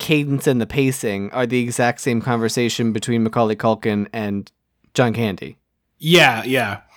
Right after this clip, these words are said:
Speaker 2: They might do the same super close-up in that too, actually, now that I think about
Speaker 1: I
Speaker 2: it.
Speaker 1: don't
Speaker 2: I'm
Speaker 1: think
Speaker 2: not
Speaker 1: it's just
Speaker 2: hundred percent sure.
Speaker 1: mouth, but it, it's definitely, it would definitely be a face close-up.
Speaker 2: And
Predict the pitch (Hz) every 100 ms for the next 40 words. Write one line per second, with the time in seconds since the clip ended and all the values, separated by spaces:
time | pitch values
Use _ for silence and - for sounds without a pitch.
0 | - _ 170 247 370 370 339 247 - 214
1 | 202 - 220 208 175 - 175 170 151 143
2 | 135 131 - 156 113 95 98 107 101 110
3 | 110 104 104 117 110 95 196 294 427 453
4 | 370 160 165 190 135 143 135 151 208 -
5 | - 143 143 156 143 - 180 196 202 185
6 | 160 151 156 190 196 165 147 123 - 131
7 | - - 104 - - - _ _ _ _
8 | 156 156 147 147 -